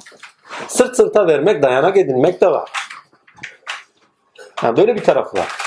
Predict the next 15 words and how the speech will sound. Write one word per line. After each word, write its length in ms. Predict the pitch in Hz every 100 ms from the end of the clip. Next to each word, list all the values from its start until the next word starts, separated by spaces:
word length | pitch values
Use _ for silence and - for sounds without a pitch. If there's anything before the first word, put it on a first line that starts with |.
| - -
Ve 200 | 160 151
Şura 360 | - 285 262
suresine 400 | 185 190 196 202
gittiğiniz 380 | 190 214 240 254
zaman 320 | 202 170 185 - - - - -
inanılmaz 600 | 208 240 247 240 208 139
bir 60 |
şey 160 | - 117
ya. 180 | 131 - _ 147
Vekil, 440 | 202 - 185 160 - - - - -
tevekkül 380 | 165 170 165 170
etme 260 | 160 160
noktasında 500 | 151 147 139 139 135
vekil 260 | 135 143 170
edinme. 440 | 151 127 107 95